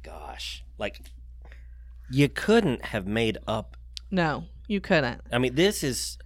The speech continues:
Speaker 1: dadgum, nearly everything that could go wrong.
Speaker 2: So, a-, again, this article was written, this is from the Washington Post, and I'm sure we can link it,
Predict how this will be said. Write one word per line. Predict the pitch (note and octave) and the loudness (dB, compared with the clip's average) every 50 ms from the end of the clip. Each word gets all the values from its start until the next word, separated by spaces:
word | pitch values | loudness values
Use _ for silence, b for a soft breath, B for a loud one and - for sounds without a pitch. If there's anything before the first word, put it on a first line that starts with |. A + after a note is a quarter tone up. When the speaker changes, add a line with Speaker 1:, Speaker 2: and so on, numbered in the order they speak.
| b b b b b b - - - - - - - - | b b b b b b -16 -16 -16 -16 -16 -16 -10 -4
Speaker 1:
dadgum, | G#2+ C#3 D#3 F#3 F#3 D#3+ D#3 D#3+ E3+ E3 C3 G#2+ - - - | 0 2 4 4 2 2 -2 -2 -2 -2 -2 -4 -6 -6 -4
nearly | C3 C3 D3 E3+ D#3 C#3 C3 C3 | -2 -2 0 0 0 0 0 0
everything | D3 D3+ D3+ C3+ - - C3+ C3 A#2 | -2 -2 -4 -6 -4 -4 -2 -2 0
that | A2 A2 G#2 - | -2 -2 -4 -4
could | - G2 F#2 | -8 -6 -4
go | F#2+ F2+ E2 - | -2 0 0 0
wrong. | C#2+ E2 F#2+ B2+ C3 E2 B1+ - - - - - - - b b b b b b b b b b b b | -2 -2 -2 -2 -2 -2 -6 -8 -12 -16 -16 -16 -16 -16 b b b b b b b b b b b b
Speaker 2:
So, | - - - A3+ G#3 G3 F#3+ F#3 F#3 F3+ F3 - - | -10 2 8 10 10 12 12 12 10 10 8 6 4
a-, | - C#3+ - - - | 0 -4 -6 0 2
again, | F#3 F#3 F#3 F#3 G3 G3 F#3+ F#3 F#3+ F#3 F3 - E3+ | 2 4 4 6 6 6 6 6 4 4 2 2 4
this | F3 F#3+ F#3+ - - - | 6 6 6 4 4 6
article | - F3+ F3 F3+ F3 - - F3+ E3+ E3+ E3 | 6 8 8 6 6 6 6 8 8 8 8
was | E3+ E3 E3 - | 8 6 6 6
written, | E3 E3 D3+ - E3+ E3 E3 D3+ G#2 | 4 4 4 4 2 0 0 2 2
this | E3+ F3+ - - | 2 2 4 2
is | G#3 F#3+ | 0 2
from | - - G3 F3+ | 4 6 6 8
the | F3 D#3+ | 8 8
Washington | D#3 D3+ D3 D3+ - - F3 E3 - F3 E3 D#3 | 8 8 6 6 4 0 -4 -2 0 -2 0 2
Post, | - E3 D3 D3 D3+ D3 - | 4 6 6 6 6 4 2
and | E3+ D#3+ | 0 2
I'm | D#3 D3+ | 2 2
sure | - - D#3+ D3+ | 0 2 2 2
we | D3+ D#3 D3+ | 2 2 2
can | - - E3 D3+ D3+ D3 | 2 2 0 2 2 2
link | D3 C#3+ D3 - | 0 0 2 2
it, | D#3 D3 D3+ B | 2 2 2 B